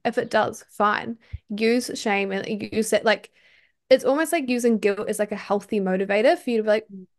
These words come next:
Speaker 1: "I didn't look after my body enough." Like, I had this, like, vision. This is so funny, but, like, I was in yin yoga last year and I was, like,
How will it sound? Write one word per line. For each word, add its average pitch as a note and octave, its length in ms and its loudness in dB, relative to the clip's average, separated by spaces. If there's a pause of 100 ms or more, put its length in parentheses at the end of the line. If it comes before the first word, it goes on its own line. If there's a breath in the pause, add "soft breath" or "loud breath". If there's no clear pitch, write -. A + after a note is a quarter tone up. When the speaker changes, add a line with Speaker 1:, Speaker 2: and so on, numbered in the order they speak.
Speaker 1:
"I A#3 80 2
didn't C4 340 -4
look A#3 200 -2
after G#3+ 300 2
my G3 160 -2
body G3 300 -2
enough." - 480 -6 (480)
Like, B3+ 160 4
I A#3+ 60 4
had A#3 160 6
this, C4 320 -2
like, - 180 0 (100)
vision. G#3 440 -2 (400 soft breath)
This A3+ 240 -4
is - 60 -8
so G#3 320 4 (300)
funny, F#3+ 220 0
but, F#3+ 140 -6
like, G3 200 0 (420 soft breath)
I A3 60 6
was A3+ 120 6
in A3 220 0
yin G3+ 220 0
yoga G3+ 260 -2
last F#3+ 360 -4
year - 140 -2 (180)
and G#3 140 -2
I G3+ 60 2
was, G3+ 120 -2
like, - 220 -8